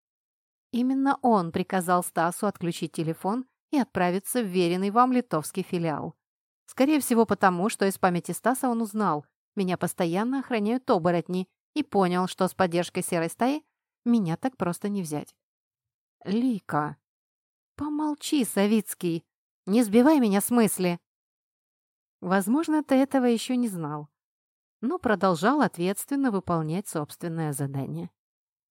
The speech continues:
Следующим в твоём списке был Херберт. Мы ведь говорили с ним тем утром, и он упомянул, что собирается встретиться с кем-то ещё.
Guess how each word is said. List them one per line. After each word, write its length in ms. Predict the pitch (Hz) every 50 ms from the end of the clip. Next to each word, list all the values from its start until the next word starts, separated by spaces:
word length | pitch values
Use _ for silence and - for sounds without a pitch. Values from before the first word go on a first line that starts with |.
| _ -
Следующим 680 | - - 196 254 311 285 339 330 - - 359 359 339
в 260 | _ _ _ _ _
твоём 280 | - 214 208 196 180 180
списке 420 | - - 196 226 - - - 233
был 180 | 175 170 170 165
Херберт. 500 | - - 165 147 147 143 147 160 160 _ _ _ _ _ _ _ _ _ _ _ _ -
Мы 140 | 240 233 240
ведь 140 | 247 247 233
говорили 440 | 214 240 240 233 233 269 277 220 185
с 100 | - -
ним 160 | 190 180 180
тем 220 | - 208 196 202 -
утром, 380 | - 190 180 - 170 170 165 175
и 160 | - 180 175
он 180 | 196 226 262 320
упомянул, 580 | 302 - 294 262 226 202 190 180 185 214 247 -
что 180 | - - 202
собирается 640 | 190 - 190 170 180 175 170 170 190 202 - 247 247
встретиться 560 | - - 180 175 165 - - 165 - - 233
с 80 | - -
кем-то 320 | - 170 160 156 - -
ещё. 460 | 160 160 147 - - - - - 185